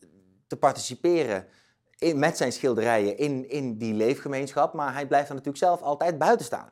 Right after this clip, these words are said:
Want hij is zelf gewoon een stadsjongen. Hij is lekker schilderijen aan het maken in zijn eigen tijd. Hè, hij is zelf niet iemand die, ehm,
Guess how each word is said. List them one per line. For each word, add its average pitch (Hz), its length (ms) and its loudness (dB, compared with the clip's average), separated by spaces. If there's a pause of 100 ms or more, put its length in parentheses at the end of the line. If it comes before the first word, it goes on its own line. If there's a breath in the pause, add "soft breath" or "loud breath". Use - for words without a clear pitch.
(100)
Want - 120 -20
hij 120 100 -16
is 123 60 -14
zelf - 180 -12
gewoon 127 160 -4
een 139 60 -6
stadsjongen. 147 580 0 (240 loud breath)
Hij 113 100 -10
is - 40 -14
lekker 104 240 -4
schilderijen 170 560 2
aan 156 100 -4
het 156 100 -6
maken 143 380 -2
in 107 80 -10
zijn 101 140 -10
eigen 120 280 -10
tijd. 156 400 2 (360 soft breath)
Hè, 143 120 -2
hij 131 300 -2
is 123 140 -4
zelf 143 280 2
niet 180 280 2
iemand 110 520 -6
die, 101 480 -4
ehm, 90 560 -6